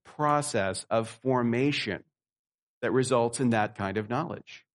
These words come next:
So in order to learn an instrument or to learn a language, you've got to practice.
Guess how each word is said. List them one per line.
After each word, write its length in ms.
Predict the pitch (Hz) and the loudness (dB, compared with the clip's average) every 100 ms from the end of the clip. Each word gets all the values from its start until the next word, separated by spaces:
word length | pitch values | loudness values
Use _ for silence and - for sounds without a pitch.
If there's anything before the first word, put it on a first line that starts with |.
| _ _ _ _ - | _ _ _ _ 2
So 160 | 165 | 6
in 120 | 160 | 8
order 320 | 160 175 190 160 | 8 8 6 4
to 540 | - - 147 143 131 - | 0 2 4 4 0 -6
learn 360 | 131 147 170 175 | 0 4 6 6
an 100 | 151 | 6
instrument 800 | 151 170 - - 143 123 107 113 | 4 4 2 2 4 4 2 2
or 160 | 135 | 2
to 100 | 131 | 4
learn 380 | 143 160 180 180 | 4 6 6 6
a 80 | 165 | 4
language, 1120 | 151 151 170 214 247 135 104 92 90 - - - _ _ _ _ _ | 4 4 6 6 4 2 0 0 -4 -10 -12 -12 _ _ _ _ _
you've 240 | 175 208 170 | 0 0 2
got 300 | 208 202 202 | 2 2 2
to 120 | 214 | -4
practice. 1080 | 208 - 202 226 269 - - - - - - | -4 -4 0 0 -2 -8 -16 -14 -16 -16 -18